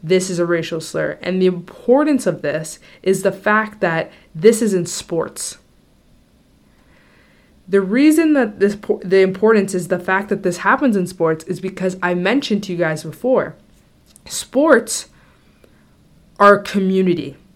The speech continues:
They are a form of identity. That's exactly what they symbolize. They show and they symbolize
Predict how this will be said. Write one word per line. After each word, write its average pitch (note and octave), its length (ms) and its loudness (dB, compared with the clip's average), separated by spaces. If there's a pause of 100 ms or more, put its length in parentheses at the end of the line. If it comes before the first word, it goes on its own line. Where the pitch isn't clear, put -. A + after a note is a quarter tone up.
(440)
They F#3+ 340 2
are F3+ 500 4
a F#3+ 120 4
form C4+ 880 4 (360)
of F#3+ 460 4
identity. F#3 880 2
That's G#3+ 280 0
exactly A3 480 0
what A#3 140 -2
they A3 80 2
symbolize. G#3 800 -2 (540)
They G#3 160 8
show B3 580 4
and A3+ 180 2
they G#3 80 8
symbolize B3 840 0